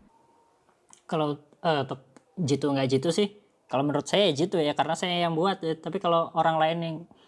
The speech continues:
melihat, "Wah, ini kritik yang s-, jitu," atau "Ini kritik yang tidak jitu, yang tidak G dua," itu, ya saya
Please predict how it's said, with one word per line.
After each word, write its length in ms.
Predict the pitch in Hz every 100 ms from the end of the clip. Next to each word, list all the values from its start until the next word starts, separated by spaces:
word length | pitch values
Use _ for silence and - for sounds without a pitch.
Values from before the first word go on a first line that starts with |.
| _
melihat, 320 | 156 151 147 - _ _ _ _
"Wah, 200 | 185 170
ini 560 | 190 170 185 175 151 -
kritik 280 | - 160 165
yang 320 | 160 160 160 - _
s-, 280 | - - - 139
jitu," 520 | 156 156 165 156 151
atau 360 | 147 151 147 170
"Ini 200 | 160 156
kritik 360 | 156 156 - -
yang 240 | 151 147 - - _ _ -
tidak 240 | 139 - -
jitu, 520 | 151 131 151 160 156
yang 160 | 151 147
tidak 200 | 147 151
G 320 | 143 135 151 135
dua," 400 | 151 160 165 151
itu, 240 | 156 196 - - - _ _
ya 280 | 165 151 151
saya 160 | 156